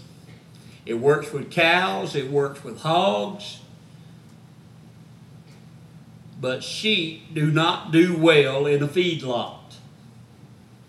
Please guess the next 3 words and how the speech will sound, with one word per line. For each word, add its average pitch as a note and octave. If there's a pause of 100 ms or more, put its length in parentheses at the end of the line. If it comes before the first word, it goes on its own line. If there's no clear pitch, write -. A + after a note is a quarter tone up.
(3250)
They've B2+
studied D#3+
and A2+